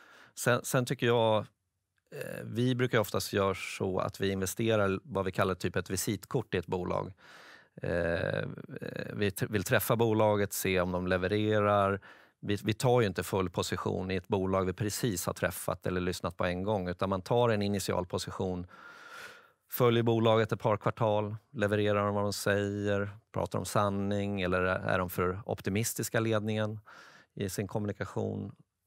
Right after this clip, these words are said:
Eh, och då får man ju mer conviction efter ett tag och då kan man öka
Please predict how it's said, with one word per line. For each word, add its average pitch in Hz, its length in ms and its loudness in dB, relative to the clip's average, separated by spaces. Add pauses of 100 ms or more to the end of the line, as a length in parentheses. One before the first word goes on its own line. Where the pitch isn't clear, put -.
(100)
Eh, 53 1160 -4
och 120 180 -6
då 110 240 2
får 120 140 -2
man 107 120 4
ju 104 40 2
mer 98 160 0
conviction 110 460 -2
efter 92 220 -2
ett 95 100 -2
tag 117 220 0
och 98 60 -4
då 95 80 2
kan 98 160 -4
man 95 120 -2
öka 90 460 -2